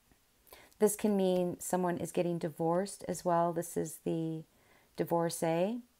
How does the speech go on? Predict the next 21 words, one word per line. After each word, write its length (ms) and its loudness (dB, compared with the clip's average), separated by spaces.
This 120 -10
is 80 -2
a 80 4
very, 720 4
hmm, 380 2
straight 420 4
shooter. 460 2
Someone, 500 2
someone 420 2
is 640 0
telling 600 2
someone 680 0
the 120 -4
truth. 600 -6
Secrets 500 -2
exposed. 720 -6
This 140 -6
person 360 0
is 160 -4
revealing 480 2
secrets. 580 -6